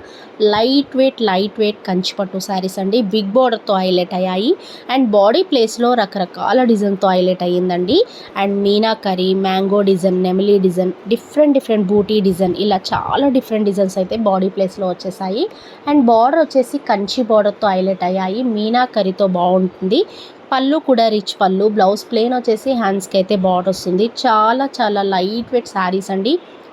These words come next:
ట్వెల్వ్ థౌజండ్, థర్టీన్ థౌజండ్ సేల్ చేస్తున్న హ్యాండ్లూమ్ కంచిపట్టు శారీస్. శ్రావణ మాసం స్పెషల్ ఆఫర్, రాఖీ స్పెషల్ ఆఫర్లో సిక్స్ థౌజండ్ ఎయిట్ హండ్రెడ్ మాత్రమే ఇస్తున్నాము. ఫ్రీ షిప్పింగ్లో ఇస్తున్నాము. నచ్చిన శారీ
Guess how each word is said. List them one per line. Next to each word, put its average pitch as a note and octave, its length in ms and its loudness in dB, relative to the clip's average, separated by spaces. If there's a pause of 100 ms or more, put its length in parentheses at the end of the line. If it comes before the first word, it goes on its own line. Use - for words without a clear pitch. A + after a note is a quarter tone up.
(100)
ట్వెల్వ్ D#4 360 2
థౌజండ్, A#3 420 2 (260)
థర్టీన్ C4 420 0
థౌజండ్ G3+ 420 0 (120)
సేల్ A3 300 0
చేస్తున్న G#3 480 -4 (120)
హ్యాండ్లూమ్ A3 560 0
కంచిపట్టు G3 500 -2 (100)
శారీస్. G3+ 380 0 (600)
శ్రావణ B3+ 400 2 (100)
మాసం A#3 280 0 (100)
స్పెషల్ G#3 460 0
ఆఫర్, A3 360 0
రాఖీ F#3+ 280 -2 (100)
స్పెషల్ F#3 420 0
ఆఫర్లో F#3 360 2 (480)
సిక్స్ - 340 -4
థౌజండ్ C#4+ 420 4
ఎయిట్ G#3+ 220 0
హండ్రెడ్ A#3+ 340 0
మాత్రమే G#3+ 420 0
ఇస్తున్నాము. G3+ 440 -2 (160)
ఫ్రీ C#4 120 4 (140)
షిప్పింగ్లో G3+ 420 0 (100)
ఇస్తున్నాము. G3+ 420 -2 (520)
నచ్చిన D4 300 4 (100)
శారీ G#3+ 260 2